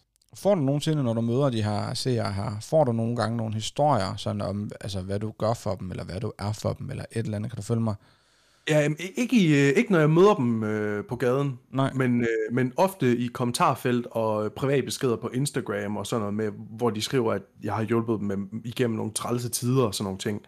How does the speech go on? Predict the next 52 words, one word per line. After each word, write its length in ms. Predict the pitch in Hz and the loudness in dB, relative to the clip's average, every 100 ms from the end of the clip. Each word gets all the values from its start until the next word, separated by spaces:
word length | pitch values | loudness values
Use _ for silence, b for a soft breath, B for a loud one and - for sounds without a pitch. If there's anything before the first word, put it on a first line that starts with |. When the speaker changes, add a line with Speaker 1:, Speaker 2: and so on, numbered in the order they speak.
| B _ _ _ | B _ _ _
Speaker 2:
Og 220 | 113 113 | -8 -4
du 60 | 117 | 2
ved, 260 | 120 110 101 - | 2 2 -4 -6
jeg 120 | 113 | -2
synes 160 | - 151 | 0 0
bare, 160 | 117 | 0
det 120 | 107 | 0
er 40 | 110 | 0
så 140 | - | 0
mærkeligt, 480 | 117 127 160 131 101 | 0 0 0 -2 -2
at, 300 | 101 - - _ _ - _ _ | -4 -8 -16 _ _ -20 _ _
at, 120 | 113 - - | -8 -8 -6
at 200 | 110 113 | -6 0
jeg 240 | 117 156 | 4 4
kan 160 | - 120 | 2 0
gøre 240 | 113 123 | 2 2
det 160 | 113 123 - _ 120 | 0 -2 -6 _ -8
Speaker 1:
Ja. 140 | 120 117 | -6 -6
Speaker 2:
ved 220 | 131 127 127 | -2 0 2
at, 460 | 113 110 107 113 | 2 0 -2 -2
ved 80 | 131 | 2
at 180 | 120 107 | 2 2
spille 560 | - 120 113 117 113 110 - | -2 0 2 0 -2 -6 -4
klovn 360 | 143 143 107 | 2 2 2
på 80 | 98 | 0
internettet. 500 | 117 127 113 104 104 107 - | -2 0 -2 -2 -4 -8 -12
Altså, 140 | 110 | -10
det 80 | 104 | -6
er 40 | |
så 160 | 107 143 | -4 -4
fedt. 260 | - 123 - _ _ - | -2 -4 -6 _ _ -2
Speaker 1:
Har 180 | 147 | 2
du 60 | 131 | 4
sådan 180 | 110 110 | 2 0
et 20 | |
eller 140 | 107 | 0
andet, 160 | 107 104 110 | 0 -2 -2
det 20 | |
er 60 | 131 | -2
ikke, 80 | 123 | -4
fordi 160 | 139 | -4
du 60 | 117 | -4
skal 160 | 117 | -4
nævne 200 | 110 110 | -2 -2
nogle 220 | 120 104 101 | -2 -2 -2
navne 340 | 95 101 117 | -4 -2 -4
eller 120 | 90 | -6
noget, 180 | 95 95 | -6 -6
men 80 | 95 | -4
har 140 | 117 | -2
du 60 | 131 | -2
sådan 200 | 120 127 | -2 -4